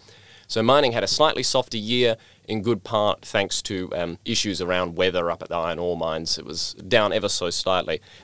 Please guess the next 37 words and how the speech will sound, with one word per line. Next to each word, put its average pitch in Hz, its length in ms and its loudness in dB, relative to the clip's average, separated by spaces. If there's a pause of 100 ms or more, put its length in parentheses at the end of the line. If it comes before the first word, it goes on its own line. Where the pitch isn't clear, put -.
Agriculture 120 500 2
was 113 140 -4
going 104 260 2
gangbusters, 107 800 0
though. 55 220 -4 (400)
And 110 180 0
so, 110 480 6
uh, 101 300 2 (180)
it 95 80 -6
was 98 160 -4
a 95 60 -6
big 113 280 -2
year 113 160 0
for - 100 -10
cereal 120 440 4
production, 101 540 -2
for 98 200 -2
example, 98 560 0 (300)
and 98 320 0
that's 101 320 0
why 107 260 4
agriculture 101 600 -2
had 101 340 0
such - 260 -4
substantial 107 540 -2
growth. 117 340 -2 (460)
Transport, 160 480 2
another 127 240 2
growth 127 280 2
industry, 131 440 0
was 104 160 0
up 101 200 2
eleven 101 300 -2
point 101 240 -4
five 107 260 0
percent - 380 -2
to 113 300 -2